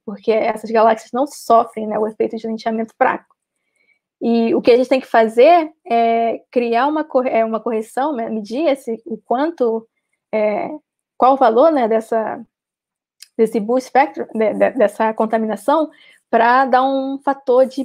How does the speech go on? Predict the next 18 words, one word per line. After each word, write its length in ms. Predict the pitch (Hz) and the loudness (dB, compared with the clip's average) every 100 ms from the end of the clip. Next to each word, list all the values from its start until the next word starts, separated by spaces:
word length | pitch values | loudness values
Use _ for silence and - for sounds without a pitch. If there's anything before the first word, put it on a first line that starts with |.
| - | -6
boosting, 460 | 240 285 - 226 | -4 -4 -6 -8
né, 300 | 214 220 226 247 | -6 -6 -6 0
aumentar 540 | 226 262 285 - 269 | 2 2 0 0 2
o 40 | |
nosso 220 | 240 226 - | 0 -4 -6
sinal 240 | 233 220 | -8 -6
de 80 | 226 | -4
lenteamento. 560 | 220 214 220 214 269 - _ _ _ _ _ - | -6 -6 -8 -8 -12 -16 _ _ _ _ _ 0
Por 120 | 233 | 2
isso 200 | 233 240 | 2 0
é 20 | |
o 60 | 254 | 0
no-, 180 | 247 - | 0 0
o 80 | |
nome 240 | 220 226 220 | 0 0 0
é 80 | 220 | 0
boost 300 | 202 220 - | 0 -4 -4
factor. 400 | - - - | -4 -4 -12